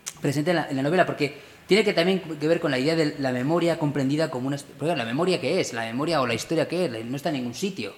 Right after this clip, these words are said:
<laughs> ¿vale? Es una especie de almacén caótico,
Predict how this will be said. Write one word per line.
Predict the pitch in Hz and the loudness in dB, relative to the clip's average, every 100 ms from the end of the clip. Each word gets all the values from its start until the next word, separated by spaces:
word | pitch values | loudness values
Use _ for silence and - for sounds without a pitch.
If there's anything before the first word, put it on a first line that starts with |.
| - - | -18 -20
<laughs> | - - - - | -20 -20 -8 -2
¿vale? | 175 - - - | -2 -2 -14 -16
Es | - | -4
una | 135 | 0
especie | 147 - 147 | 0 0 0
de | 123 | 2
almacén | 120 117 - 156 160 | 2 -2 -2 -2 0
caótico, | 143 151 165 160 151 156 180 | 2 4 4 0 -4 -4 -4